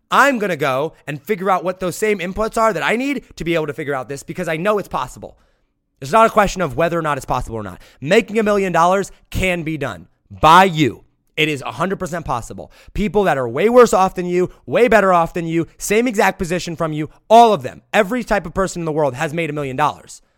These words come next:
Question is, are you gonna go and do that? They figured out how to do it. You've gotta control your inputs in. But when you look at the media and you look at everybody else, you're not gonna be able to go and do that. And that's how your mind works. That is why mindset is so important, all right? And so what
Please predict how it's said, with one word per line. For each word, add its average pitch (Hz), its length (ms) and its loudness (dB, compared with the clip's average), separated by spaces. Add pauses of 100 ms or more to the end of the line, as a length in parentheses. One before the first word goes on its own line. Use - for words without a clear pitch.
(1200)
Question 147 260 -4
is, 123 120 -4
are 120 40 -2
you 147 240 -4
gonna 147 140 -6
go 90 200 -12
and 90 100 -20
do 92 80 -18
that? 85 260 -20
They 165 240 2
figured 135 260 -2
out 120 100 -4
how 123 80 -6
to 107 100 -8
do 135 100 -4
it. - 180 -8
You've 143 200 -10
gotta 156 160 -4
control 139 280 -10
your 123 120 -10
inputs 117 240 -16
in. - 160 -20 (240)
But 160 80 -4
when 165 100 -4
you 160 80 -6
look 190 140 -4
at 196 80 -12
the 226 40 -8
media 208 460 -2 (180)
and 143 60 -10
you 160 80 -4
look 185 120 -4
at 185 60 -2
everybody 240 300 -2
else, 151 380 -4 (240)
you're 131 80 -12
not 131 120 -8
gonna 123 120 -12
be 113 60 -8
able 107 100 -12
to 104 40 -16
go 101 100 -14
and 101 80 -16
do 101 100 -16
that. 90 200 -20 (200)
And 139 100 -4
that's 180 200 0
how 165 80 -4
your 143 140 -8
mind 127 240 -8
works. - 360 -20 (240)
That 202 240 2
is 202 120 -2
why 202 180 2
mindset 185 380 -4
is 165 100 -10
so 170 120 -6
important, 156 440 -6 (360)
all 127 80 -2
right? 180 260 0 (520)
And 196 100 -6
so 208 320 0 (220)
what 220 500 6